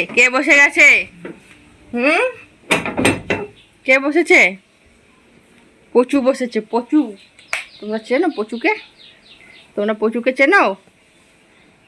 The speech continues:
চিনবে কি করে? আমি তো চেনাইনি। ও বাবা, তা বসে গেছে চেয়ার টেবিল। ও কিন্তু এখানে বসে বসেই রোজ খায়, জানো তো? Just মর্নিং হয়েছে, দিদি স্কুলে গেছে, তাই তো? হ্যাঁ, আর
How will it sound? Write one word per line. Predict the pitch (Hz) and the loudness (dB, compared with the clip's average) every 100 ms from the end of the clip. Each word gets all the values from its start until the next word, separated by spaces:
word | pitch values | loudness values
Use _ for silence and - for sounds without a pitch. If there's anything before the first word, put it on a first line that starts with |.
| - | -2
চিনবে | 311 370 370 370 | 4 4 4 2
কি | 302 233 | 0 -4
করে? | - 190 208 | -2 2 2
আমি | 240 285 | 2 4
তো | 359 349 | 2 4
চেনাইনি। | 381 415 415 381 320 269 208 185 165 156 151 147 - - 220 | 4 6 4 6 4 2 -2 -2 0 0 0 -4 -8 -8 -6
ও | 226 208 | -4 -4
বাবা, | 101 208 202 | -4 -6 -6
তা | 190 190 | -8 -4
বসে | 208 226 202 | -4 -2 0
গেছে | 202 214 247 311 | 0 0 -2 0
চেয়ার | 226 202 202 | 0 0 0
টেবিল। | 214 202 220 | -4 -2 -2
ও | 220 220 | -2 -2
কিন্তু | 247 247 | -4 -4
এখানে | 247 247 226 | -2 -2 -2
বসে | 240 220 | -2 -2
বসেই | 226 262 226 | -2 0 0
রোজ | 208 - | -2 -6
খায়, | 180 160 _ _ _ _ _ _ _ | -8 -8 _ _ _ _ _ _ _
জানো | 208 269 320 | -4 -2 -2
তো? | 285 _ _ _ _ _ _ - | -6 _ _ _ _ _ _ -4
Just | 208 226 - 214 | -2 -2 -4 -2
মর্নিং | 208 214 226 220 | 0 0 -2 -2
হয়েছে, | 214 220 302 349 - | -2 0 -2 -2 -4
দিদি | 214 196 220 | -4 -4 -4
স্কুলে | - - 202 202 | -4 -2 0 2
গেছে, | 202 208 294 381 - _ _ - | 0 0 -4 -4 -10 _ _ -4
তাই | 277 359 | -4 -4
তো? | 202 _ _ | -16 _ _
হ্যাঁ, | 226 302 _ _ _ - - - - 160 | -8 -8 _ _ _ -20 -20 -16 -4 0
আর | 156 | 0